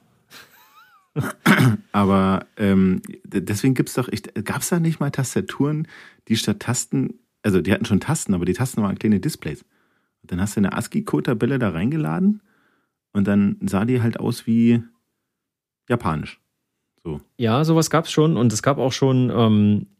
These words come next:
Speaker 2: E-Book-Reader-Oberflächen, um eine Tastatur nachzuahmen, was so ähnlich ist. Auch durch Projektion wurde dir das angezeigt.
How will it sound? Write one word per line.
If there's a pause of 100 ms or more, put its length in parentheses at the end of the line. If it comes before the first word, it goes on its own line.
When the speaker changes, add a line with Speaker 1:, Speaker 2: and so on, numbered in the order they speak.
(160)
Speaker 2:
E-Book-Reader-Oberflächen,
um
eine
Tastatur
nachzuahmen,
was
so
ähnlich
ist.
Auch
durch
Projektion
wurde
dir
das
angezeigt.